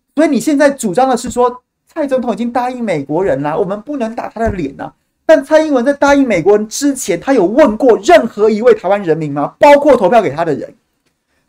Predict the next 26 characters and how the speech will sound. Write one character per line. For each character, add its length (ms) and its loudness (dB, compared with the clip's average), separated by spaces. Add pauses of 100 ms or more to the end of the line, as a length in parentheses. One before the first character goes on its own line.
(120)
包 180 8
括 180 4
投 160 0
票 140 2
给 120 0
他 140 0
的 120 0
人， 180 0
在 140 0
他 240 -6
投 240 -2
票 200 -2
的 120 -2
那 140 0
一 140 -4
瞬 300 0
间， 180 0
各 120 4
位 160 2
理 100 -6
解 80 0
我 80 2
的 60 2
意 20 2
思 100 -14
吗？ 160 -6